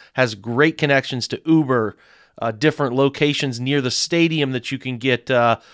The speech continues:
places to eat, things like that. Very helpful for me when I was out on the road. So it's a great application to have on your phone. But to use that promo code breakdown, go to the website, take advantage of that offer today,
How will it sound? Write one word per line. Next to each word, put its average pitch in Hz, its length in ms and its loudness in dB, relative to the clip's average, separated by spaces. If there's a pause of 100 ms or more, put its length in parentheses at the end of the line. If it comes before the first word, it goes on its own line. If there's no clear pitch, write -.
(180)
places 143 340 0
to 139 80 -2
eat, 139 240 -4
things 135 180 -2
like 127 140 -2
that. 117 160 0
Very 143 200 2
helpful 135 300 0
for 131 140 -8
me 127 140 -2
when 120 100 -2
I 120 140 4
was 117 100 0
out 117 140 4
on 113 80 -2
the 113 80 -4
road. 110 280 -2
So 120 120 -4
it's 113 120 -6
a 123 40 -4
great 139 260 4
application 135 580 0
to 117 60 0
have 120 120 2
on 117 60 -6
your 117 100 -8
phone. 190 340 6 (280)
But 170 140 2
to 165 80 -6
use 220 200 4
that 208 180 4
promo 190 220 2
code 160 200 0
breakdown, 151 400 2
go 143 120 2
to 143 60 0
the 139 80 2
website, 127 480 2
take 127 180 -6
advantage 120 320 -2
of 113 60 -6
that 113 160 0
offer 107 220 -4
today, 139 440 4